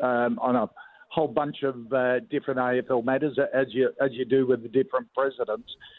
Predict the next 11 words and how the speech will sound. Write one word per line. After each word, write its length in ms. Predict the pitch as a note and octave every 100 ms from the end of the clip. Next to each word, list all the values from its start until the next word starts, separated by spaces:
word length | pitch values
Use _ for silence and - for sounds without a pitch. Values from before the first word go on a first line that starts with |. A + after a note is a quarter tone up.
| - - -
Uh, 320 | C#3 C#3 C#3 B2+ -
probably 360 | G#3 E3 B2 -
he, 360 | D3+ D#3 D3+ C3+
uh, 160 | B2 A#2+ A2+ - _ _ _
and 320 | C3 C3 B2 B2 -
Andrew 340 | C#3 B2+ B2
Pridham 400 | - C#3+ C3 A#2+
at 100 | A2
the 100 | A2+ -
Swans 340 | C3 B2+ G#2+ A2
are 320 | G#2+ A2+